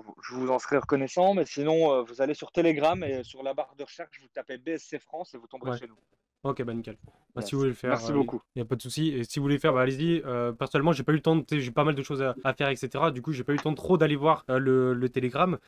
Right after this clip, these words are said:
Speaker 2: Mais c'est vrai que vous partagez, euh, pas mal, euh, pas mal d'infos dessus. Euh, vous faites quoi exactement sur, sur ce groupe ?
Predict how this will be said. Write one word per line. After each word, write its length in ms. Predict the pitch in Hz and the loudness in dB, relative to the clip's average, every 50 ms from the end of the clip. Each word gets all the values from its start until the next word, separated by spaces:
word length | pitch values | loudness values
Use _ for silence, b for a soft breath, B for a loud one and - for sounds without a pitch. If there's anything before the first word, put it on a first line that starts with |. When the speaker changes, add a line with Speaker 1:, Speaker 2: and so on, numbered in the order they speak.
| b b - | b b -4
Speaker 2:
Mais 80 | 123 | -4
c'est 120 | 120 - 143 | -2 0 0
vrai 80 | 151 | -2
que 40 | 143 | -2
vous 100 | 131 123 | -4 -6
partagez, 440 | - 131 - - 131 120 135 139 135 | -6 -6 -4 -2 -4 -2 0 0 0
euh, 160 | 127 123 120 | 0 0 -2
pas 160 | 110 - 135 | -2 -4 -2
mal, 200 | 127 135 131 127 | -2 0 -2 0
euh, 200 | 123 120 120 117 | -2 -2 -2 -4
pas 120 | 110 - 131 | -4 -6 -6
mal 120 | 127 127 | -6 -2
d'infos 240 | 123 123 - - 139 | -4 -4 -4 -4 -8
dessus. 400 | 135 - - 165 170 170 165 147 | -8 -6 -6 -2 -2 0 0 0
Euh, 120 | 123 117 - b b b | 0 -2 -4 b b b
vous 60 | 123 | -2
faites 140 | 117 139 139 | -2 0 2
quoi 120 | - 165 156 | 4 4 4
exactement 340 | 123 127 123 - 120 127 | 4 2 -2 -2 -2 -6
sur, 300 | 131 - - 117 113 113 | -6 -6 -6 -10 -10 -10
sur 160 | - - 123 117 | -12 -12 -14 -10
ce 40 | |
groupe ? 200 | 113 127 127 127 | -8 -8 -8 -8